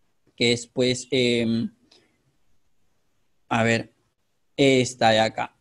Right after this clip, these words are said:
esta diapositiva quiero que ustedes la vean, ¿ya?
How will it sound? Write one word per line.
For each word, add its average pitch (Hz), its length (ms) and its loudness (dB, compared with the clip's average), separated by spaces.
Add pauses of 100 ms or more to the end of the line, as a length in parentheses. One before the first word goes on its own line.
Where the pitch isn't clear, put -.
esta 139 240 -4
diapositiva 135 800 0
quiero 139 220 0
que 135 80 -4
ustedes 131 320 0
la 113 140 2
vean, 117 400 0 (260)
¿ya? 120 240 -6